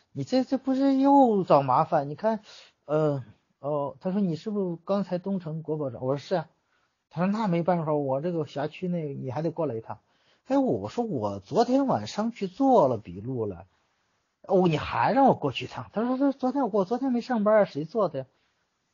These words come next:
我说：“那个姓梁的律师，那个警官。”我说：“还让我，这小子还让我他妈等了两个小时。”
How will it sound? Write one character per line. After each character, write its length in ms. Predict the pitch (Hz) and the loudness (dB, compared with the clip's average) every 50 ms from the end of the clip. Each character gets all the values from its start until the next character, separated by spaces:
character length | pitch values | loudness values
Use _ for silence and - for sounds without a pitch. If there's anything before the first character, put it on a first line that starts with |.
| _ _ _ _ - | _ _ _ _ -10
我 100 | 160 160 | -8 -4
说 140 | - 262 | 0 2
：“那 140 | 277 285 277 | 2 4 4
个 60 | 214 | 2
姓 300 | 185 - - - 240 220 | 2 0 0 0 2 4
梁 300 | 170 151 139 120 131 196 | 4 4 4 2 2 2
的 100 | 220 240 | 4 4
律 200 | 180 156 143 123 | 6 6 4 2
师， 320 | 113 - - - - 143 139 | 0 -4 -8 -4 -2 -2 0
那 100 | 131 127 | 0 0
个 400 | 117 123 127 127 123 117 78 98 - _ | 0 2 2 2 2 0 -4 -8 -14 _
警 280 | - 127 123 117 117 | -8 -6 -4 -4 -2
官。” 340 | 107 - 135 139 139 139 135 - _ _ _ _ _ - | 0 2 2 2 2 0 -4 -8 _ _ _ _ _ -14
我 100 | 135 139 | -12 -6
说 140 | - 220 - | -2 -2 -2
：“还 200 | - 202 226 247 | -2 -2 -4 -2
让 260 | 254 262 247 208 196 | -2 0 0 0 2
我， 160 | 202 220 220 | 2 2 2
这 160 | 214 - 262 | 0 -2 -6
小 240 | - - - 127 117 | -6 -4 -4 -4 -4
子 80 | 135 170 | -4 -4
还 100 | 160 214 | -4 -2
让 160 | 214 226 214 | 0 0 0
我 60 | 202 | 0
他 120 | 202 - 220 | -2 -4 -2
妈 100 | 233 226 | -4 -2
等 220 | - - - 98 | -2 -4 -6 -2
了 100 | 131 180 | 0 0
两 200 | 185 123 90 92 | 0 0 -2 -6
个 80 | 131 143 | -10 -10
小 200 | - - - - | -10 -12 -16 -18
时。” 300 | - - - - 92 95 | -20 -20 -20 -20 -20 -20